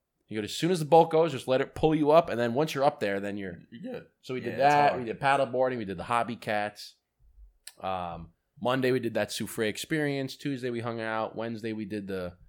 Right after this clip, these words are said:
Speaker 1: luxury cruise. And Thursday, we came home. We had dinners every night, drinking. There was shows, hanging out, beach volleyball,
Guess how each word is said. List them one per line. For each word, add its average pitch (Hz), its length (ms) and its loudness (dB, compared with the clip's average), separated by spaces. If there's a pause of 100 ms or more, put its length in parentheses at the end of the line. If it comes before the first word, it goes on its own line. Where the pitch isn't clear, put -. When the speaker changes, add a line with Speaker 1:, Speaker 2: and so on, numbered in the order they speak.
(180)
Speaker 1:
luxury 107 380 -6
cruise. 104 540 -12 (320)
And 85 120 -14
Thursday, 107 280 -6
we 95 100 -8
came 90 280 -10
home. 92 240 -6
We 87 80 -8
had 85 180 -8
dinners 107 300 -6
every 98 240 -8
night, 90 420 -8 (400)
drinking. 107 500 -6
There 87 120 -8
was 80 100 -10
shows, 98 580 -6
hanging 101 360 -6
out, 90 280 -8
beach 120 260 -6
volleyball, 95 920 -2